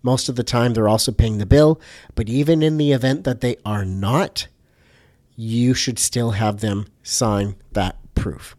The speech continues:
because they are receiving that end project, that end printed material, and they are using that end printed material.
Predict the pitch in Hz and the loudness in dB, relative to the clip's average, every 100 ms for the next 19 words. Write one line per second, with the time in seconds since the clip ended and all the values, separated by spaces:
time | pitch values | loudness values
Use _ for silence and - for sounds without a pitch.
0 | _ 127 120 143 165 185 139 - - 170 | _ -6 -2 2 4 4 2 0 0 2
1 | 170 175 180 - - - _ 143 - 143 | 4 4 2 -4 -20 -20 _ 0 2 2
2 | 143 131 - 123 143 180 - - 117 - | 2 2 4 4 4 2 0 0 0 0
3 | 131 131 127 147 139 123 113 147 156 180 | -2 0 0 0 2 0 0 6 8 8
4 | 185 - - 143 143 139 131 117 123 165 | 4 -4 -4 2 4 6 4 2 -2 0
5 | 180 131 90 73 - - 131 123 127 131 | 0 0 -2 -10 -20 -2 0 0 2 0
6 | 127 - 123 127 113 110 - 98 82 76 | 2 0 0 0 -2 -4 -4 -6 -6 -10